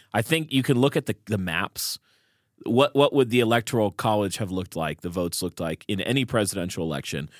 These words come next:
with only the men voting? <laughs> And it's, like, red. I mean, the whole co-, and I'm not saying that the Republicans are, like, the great hero that would save us. Uh, absolutely don't put your trust in horses. But when you compare the, the policies,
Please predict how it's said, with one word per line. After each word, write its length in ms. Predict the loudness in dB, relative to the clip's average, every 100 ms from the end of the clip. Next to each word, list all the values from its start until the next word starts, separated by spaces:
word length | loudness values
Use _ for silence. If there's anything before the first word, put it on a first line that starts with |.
| _
with 140 | 2 4
only 240 | 2 4
the 100 | 2
men 240 | 2 0 0
voting? 340 | -4 -4 -10 -20 -20
<laughs> 120 | -6
And 160 | 2
it's, 260 | 2 2 2
like, 240 | 2 2 -6 _ _ _
red. 560 | -6 2 4 2 -4 -12 -18 _ _
I 120 | 2
mean, 240 | 4 2 2
the 100 | 0
whole 340 | 4 6 6
co-, 180 | 4 -2 0
and 120 | 2
I'm 120 | 2
not 160 | 0 0
saying 300 | 0 0 2
that 180 | 2
the 80 | 2
Republicans 680 | 2 4 2 2 0 -2 0
are, 80 | 0
like, 200 | 0 -2
the 80 | -2
great 300 | 0 0 2
hero 260 | 4 4
that 140 | 4 0
would 140 | -2
save 260 | 0 0 0
us. 240 | -4 -10 -14 _ _ _ _
Uh, 80 | -2 4
absolutely 520 | 2 2 0 2 4
don't 180 | 4 2
put 120 | 0
your 80 | 0
trust 260 | 0 -2 -2
in 80 |
horses. 380 | -2 -2 -2 -8 -12 -20 _ _
But 160 | 2 2
when 140 | 4
you 140 | 0 0
compare 360 | -2 0 0
the, 120 | 0 -2 _ _
the 140 | -6
policies, 720 | -2 0 0 0 -2 -6 -8